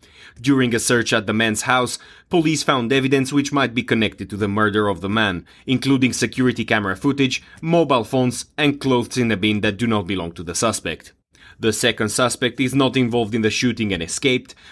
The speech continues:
but had been giving shelter to the forty-one-year-old who had been living with him. Police arrested the forty-four-year-old on charge of aiding and conspiring to murder.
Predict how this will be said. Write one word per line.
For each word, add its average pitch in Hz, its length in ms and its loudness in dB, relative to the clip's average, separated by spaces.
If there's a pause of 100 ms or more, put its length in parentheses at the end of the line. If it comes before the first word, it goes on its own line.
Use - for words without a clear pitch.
but 147 140 2
had 147 200 -4
been 143 180 2
giving 131 300 2
shelter 120 420 0
to 120 140 -4
the 113 140 0
forty-one-year-old 104 880 -2 (180)
who 170 120 2
had 139 180 2
been 120 180 2
living 90 240 -2
with 82 180 -8
him. 87 340 -4 (500)
Police 113 400 -2
arrested 110 480 0
the 110 80 -2
forty-four-year-old 127 920 2
on 123 160 2
charge 127 300 2
of 113 140 0
aiding 127 380 2
and 127 160 0
conspiring 107 580 0
to 87 100 -10
murder. 92 420 -4